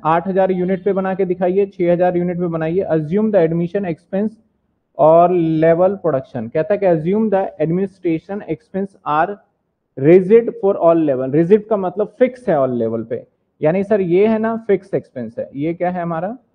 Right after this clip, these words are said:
सर, फिक्स expense है, ये हमारे फिक्स expense है, ठीक है। ये है मटेरियल, लेबर, ओवरहेड,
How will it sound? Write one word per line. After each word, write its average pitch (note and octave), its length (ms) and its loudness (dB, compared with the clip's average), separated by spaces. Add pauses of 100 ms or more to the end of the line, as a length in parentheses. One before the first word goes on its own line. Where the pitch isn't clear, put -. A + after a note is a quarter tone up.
(400)
सर, F3 120 -2
फिक्स F3+ 340 -4
expense - 480 -10
है, - 80 -14 (1300)
ये F3 220 0
हमारे D#3+ 480 -2
फिक्स D#3 320 -6
expense A#2+ 460 -8
है, D#3+ 220 -10 (1500)
ठीक E3 140 0
है। A#3 400 2 (3500)
ये D#3+ 120 0
है G3+ 140 2
मटेरियल, F3+ 680 0
लेबर, F3 840 0
ओवरहेड, E3+ 720 0